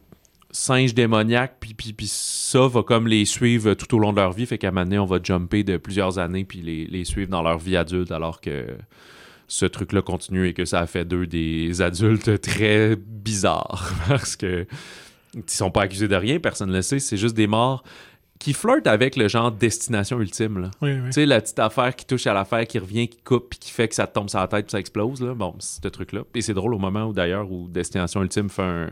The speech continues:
Speaker 1: revient cet été, au mois de mai, d'ailleurs. Fait que, euh, je dirais d'a-, d'avant jeu, je savais pas quel ton on aurait, puis je décrirais cela comme une comédie noire d'horreur.
Speaker 2: Mhm.
Speaker 1: C'est pas un ton qui est cent pour cent sérieux,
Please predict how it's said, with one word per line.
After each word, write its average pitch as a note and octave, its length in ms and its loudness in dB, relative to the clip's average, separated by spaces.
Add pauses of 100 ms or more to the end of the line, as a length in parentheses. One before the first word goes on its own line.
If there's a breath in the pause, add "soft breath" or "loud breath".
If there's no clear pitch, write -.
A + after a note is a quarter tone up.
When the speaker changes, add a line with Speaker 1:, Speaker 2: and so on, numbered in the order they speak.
(760)
Speaker 1:
revient G2 560 0
cet F#2+ 240 -4
été, G2 300 -4
au F#2+ 80 -6
mois F2 160 -2
de E2+ 40 -4
mai, F2+ 140 -4
d'ailleurs. B2+ 320 -14 (920 loud breath)
Fait A2 200 0
que, A#2+ 120 0
euh, A#2+ 520 2 (1000)
je G#2 160 -4
dirais D#3 280 4
d'a-, A#2+ 320 4
d'avant A#2+ 360 4
jeu, D3+ 160 4
je - 100 -2
savais A2+ 200 4
pas G#3 140 -2
quel A#2 240 2
ton D3+ 360 0
on A2 100 0
aurait, A2+ 380 0 (100)
puis A2 160 -10
je G#2+ 160 0
décrirais C3+ 540 2
cela G3 180 -6
comme C3+ 400 0
une A2 240 0
comédie C3+ 500 2
noire B2 320 2
d'horreur. F2 640 -2 (320 soft breath)
Speaker 2:
Mhm. C#3+ 140 0
Speaker 1:
C'est C#3+ 180 2
pas G#3+ 240 2
un C3+ 80 4
ton D#3 220 0
qui A#2 160 -2
est - 20 2
cent C#3+ 320 0
pour C3+ 160 -8
cent C3 160 -2
sérieux, B2 640 0